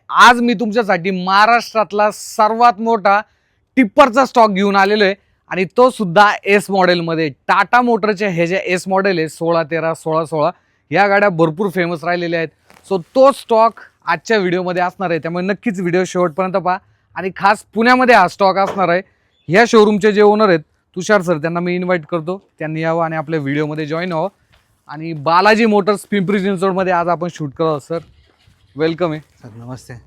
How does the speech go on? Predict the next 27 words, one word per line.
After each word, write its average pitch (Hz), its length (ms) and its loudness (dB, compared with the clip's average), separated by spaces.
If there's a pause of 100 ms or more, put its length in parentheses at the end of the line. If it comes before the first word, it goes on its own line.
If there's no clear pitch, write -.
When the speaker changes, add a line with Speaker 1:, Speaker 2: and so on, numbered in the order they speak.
Speaker 1:
कसे 196 180 -2
आहात? 180 100 2 (360)
Speaker 2:
एकदम 127 220 -12
व्यवस्थित. 131 380 -14
तुम्ही 147 160 -12
कसे 143 180 -12
आहात? 139 120 -12 (260)
Speaker 1:
मी 160 120 -6
तर 202 160 -2
मजेत 208 240 -2
आहे, 185 100 -6
सर. 170 140 0
फर्स्ट 165 340 -6
टाइम 185 140 -2
आपला 180 200 -2
व्हिडिओ 147 300 -2
शूट 151 220 -6
Speaker 2:
हो. 147 80 -2
Speaker 1:
होतोय 131 160 -6 (460)
आणि 160 160 -10
आम्ही 170 240 -6
पाहतोय 175 380 -4
एस 175 460 -6
मॉडेलमध्ये 175 640 -2
एवढ्या 196 320 4
गाड्या 190 260 2
आहेत. 156 120 0